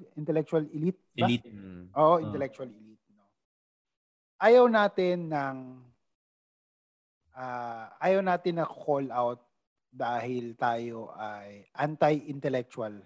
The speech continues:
Speaker 1: Yun ba yung tamang term doon? Ah, anti-intellectual, no? Yun ba?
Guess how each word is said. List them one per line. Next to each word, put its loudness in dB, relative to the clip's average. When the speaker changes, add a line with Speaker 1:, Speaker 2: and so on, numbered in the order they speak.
Speaker 1:
Yun -2
ba 4
yung 0
tamang -2
term -12
doon? -20
Ah, -18
anti-intellectual, -4
no? -6
Yun -12
ba? -8